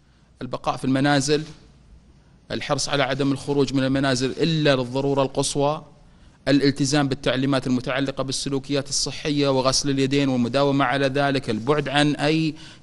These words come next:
تجمعات لا قدر الله تكون بيئة خصبة لانتقال العدوى بين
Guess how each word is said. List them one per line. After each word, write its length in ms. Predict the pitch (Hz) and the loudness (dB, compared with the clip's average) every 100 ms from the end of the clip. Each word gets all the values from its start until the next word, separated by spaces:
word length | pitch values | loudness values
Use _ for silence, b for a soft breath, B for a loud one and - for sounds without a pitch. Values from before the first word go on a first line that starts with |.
| - | -2
تجمعات 760 | 151 160 151 147 147 147 151 | 2 2 2 2 2 2 2
لا 100 | 151 | 0
قدر 320 | 147 143 143 | 0 0 0
الله 160 | 143 143 | 2 0
تكون 320 | 143 143 143 | 0 0 2
بيئة 180 | 147 135 | 4 2
خصبة 420 | 131 143 151 139 | 0 0 0 2
لانتقال 440 | 139 135 139 143 | 0 0 0 2
العدوى 420 | 139 135 139 143 135 | 4 2 2 4 4
بين 380 | 139 143 147 | 4 2 0